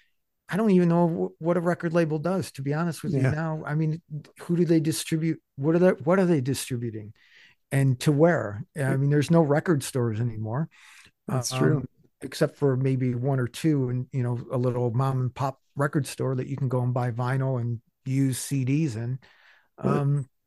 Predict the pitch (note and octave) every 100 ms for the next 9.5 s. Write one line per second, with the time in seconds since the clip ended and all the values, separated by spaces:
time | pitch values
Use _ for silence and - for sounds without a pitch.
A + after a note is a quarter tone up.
0 | _ F3 C4 B3+ C4+ B3 A#3+ C#4+ B3+ B3+
1 | G3 A#3 G3 G#3+ F3+ A#3 - B3+ A3+ D3+
2 | B2 G#2+ B2 A#2+ A#2 - B2+ A2+ B2+ C3+
3 | B2 D#3 C#3+ D3 - G3 D3 D3 - -
4 | G3+ - G3 G#3+ G#3+ - F#3+ - - F3
5 | D#3+ E3 D3 - F#3 A2+ G#2 F3 D3+ C#3+
6 | F#3 E3 D3 G3 F#3 A#2 - - - -
7 | B2 A2+ A#2 - - - - - - A3
8 | C#4 A3 D3 C3+ A3 - D3+ C3 B2 -
9 | D3+ D#3 D3 C#3+